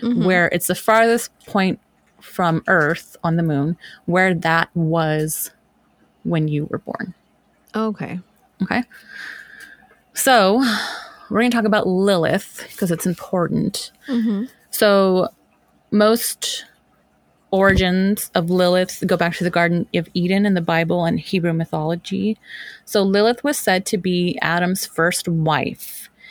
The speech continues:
Speaker 2: She, um, was not, Adam being Adam and Eve,
Speaker 1: Yeah.
Speaker 2: the first man, and Lilith being the first woman.
Speaker 1: Mm-hmm.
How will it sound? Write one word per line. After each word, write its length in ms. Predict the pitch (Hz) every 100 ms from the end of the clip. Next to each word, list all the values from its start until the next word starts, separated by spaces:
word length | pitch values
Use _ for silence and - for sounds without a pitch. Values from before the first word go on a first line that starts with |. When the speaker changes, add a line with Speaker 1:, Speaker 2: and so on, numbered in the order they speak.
| - - - _ -
Speaker 2:
She, 600 | - 214 226 233 254 254 _ _ _ _
um, 540 | 196 175 170 170 170 165 - - -
was 320 | 196 185 -
not, 500 | 185 175 175 175 - -
Adam 300 | 185 180 175
being 200 | 175 160
Adam 260 | 160 160 165
and 80 | 165
Eve, 460 | 160 165 196 - 180 165
Speaker 1:
Yeah. 280 | 208 160 156
Speaker 2:
the 100 | 180
first 360 | - 170 - 180
man, 480 | 170 156 160 175 - _ _ _ _ _
and 260 | 180 165 160
Lilith 260 | 156 160 -
being 180 | 160
the 60 | 156
first 280 | - 160 -
woman. 500 | 160 156 156 185 208 - -
Speaker 1:
Mm-hmm. 400 | 220 214 190